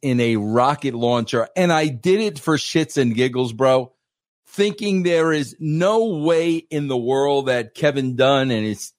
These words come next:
T V team would be able to come up with a rocket launcher. And, bro, they came up with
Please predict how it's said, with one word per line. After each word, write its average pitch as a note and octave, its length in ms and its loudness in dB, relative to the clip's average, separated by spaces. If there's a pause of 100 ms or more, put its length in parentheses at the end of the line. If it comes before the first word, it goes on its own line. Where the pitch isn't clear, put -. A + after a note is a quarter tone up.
(120)
T F#3 220 0
V D#3+ 220 0
team D3 540 -2 (640)
would C#3+ 220 0
be D3 320 2
able F3 220 2
to D#3 260 0
come D#3+ 320 0
up D3+ 220 0
with C#3 240 0
a C#3 240 2 (100)
rocket F3+ 540 0
launcher. A#2+ 440 -2 (840)
And, F#3+ 320 0
bro, G#3 520 2
they F3+ 360 0
came F#3+ 480 -2
up F3 260 2
with D#3+ 340 2